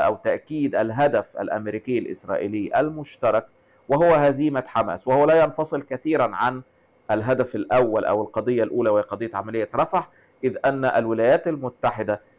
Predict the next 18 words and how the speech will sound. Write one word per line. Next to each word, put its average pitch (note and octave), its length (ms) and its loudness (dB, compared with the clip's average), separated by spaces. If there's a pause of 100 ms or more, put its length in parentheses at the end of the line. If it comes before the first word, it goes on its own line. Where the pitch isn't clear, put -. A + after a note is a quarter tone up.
(120)
تريد B2 580 2
انتصارًا C#3 680 2
إسرائيلياً A2+ 560 0
على G2+ 220 2
حركة A2+ 300 -2
حماس، B2 500 -2
وتريد B2 360 -4
إبعاد A#2 500 2
حركة B2+ 400 -2
حماس G#2+ 380 -6 (320)
عن A#2+ 220 2
الحكم G#2 560 -4
في G#2+ 120 -8
قطاع A#2+ 340 0
غزة A2 320 -2
في A2 120 -12
اليوم A#2 380 0
التالي، D#3 640 0